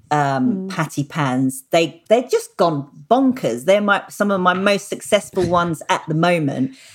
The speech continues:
Speaker 1: And because they grow so fast, they kind of grow faster than the slugs and snails can get at them, which is, which is a great thing. But my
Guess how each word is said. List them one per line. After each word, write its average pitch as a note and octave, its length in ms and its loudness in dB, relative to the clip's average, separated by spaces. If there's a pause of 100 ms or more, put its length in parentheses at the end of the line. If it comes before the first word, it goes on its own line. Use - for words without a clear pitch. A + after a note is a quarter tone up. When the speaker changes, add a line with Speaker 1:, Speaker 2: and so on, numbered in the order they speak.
(140)
Speaker 1:
And F#3+ 100 0
because C4+ 340 0
they D4 140 2
grow B3 280 2
so A3+ 360 0
fast, A#3+ 480 0
they F3+ 80 -6
kind F4+ 380 -4
of F4+ 100 -6
grow G#3+ 220 0
faster G#3+ 680 -2
than F3+ 200 -2
the E3 80 -2
slugs F3+ 420 -4
and E3+ 100 -4
snails E3+ 460 -4
can D#3 200 -6
get D#3+ 220 -2
at D#3+ 280 -4
them, A3 360 0 (640)
which E3 220 -2
is, D3+ 440 -2
which D#3 200 -4
is D#3 120 -2
a D3 40 -2
great D3 300 0
thing. C#3+ 380 -2 (500)
But G#3 180 2
my - 160 2